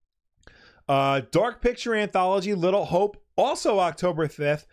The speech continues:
coming to Switch. Uh, Detective Pikachu Returns, October sixth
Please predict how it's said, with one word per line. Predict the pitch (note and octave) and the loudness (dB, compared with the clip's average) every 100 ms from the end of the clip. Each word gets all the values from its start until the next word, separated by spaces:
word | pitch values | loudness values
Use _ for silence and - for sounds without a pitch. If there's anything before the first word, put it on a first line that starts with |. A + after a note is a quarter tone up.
| _ - | _ -6
coming | E3+ D#3+ - | -4 -4 -6
to | C#3+ | -6
Switch. | - C3+ C3+ - - - _ _ _ _ _ _ _ | -4 -4 -4 -6 -12 -16 _ _ _ _ _ _ _
Uh, | C#3 C#3+ C#3+ C#3 C#3 | 0 2 2 0 -2
Detective | C3 C#3+ G#3+ G#3 G#3 | -4 -2 -2 -2 -2
Pikachu | C4 B3 A3 A#3 | -2 -2 -2 0
Returns, | G#3+ G3+ A#3+ A#3+ A3+ - | 0 0 0 0 -2 -2
October | E3 D#3 - G#3+ G3 D#3 | -4 -2 0 0 0 -6
sixth | - - - D4 B3+ - - - | -8 -8 -2 0 0 -4 -20 -20